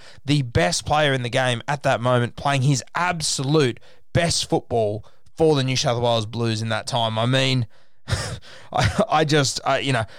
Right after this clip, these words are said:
I, I, I like to apologise sometimes if I'm biased for New South Wales, but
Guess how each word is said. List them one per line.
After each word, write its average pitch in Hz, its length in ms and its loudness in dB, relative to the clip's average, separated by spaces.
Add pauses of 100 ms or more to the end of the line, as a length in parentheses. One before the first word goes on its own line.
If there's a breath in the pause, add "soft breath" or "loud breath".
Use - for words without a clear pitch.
I, 151 120 2
I, 143 200 0
I 143 260 2
like 151 260 4
to 160 120 2
apologise 131 680 2
sometimes 135 420 0
if 117 100 -4
I'm 113 200 0
biased 113 640 -2
for 135 240 2
New 120 100 -4
South 104 280 -4
Wales, 107 420 0
but 113 240 -4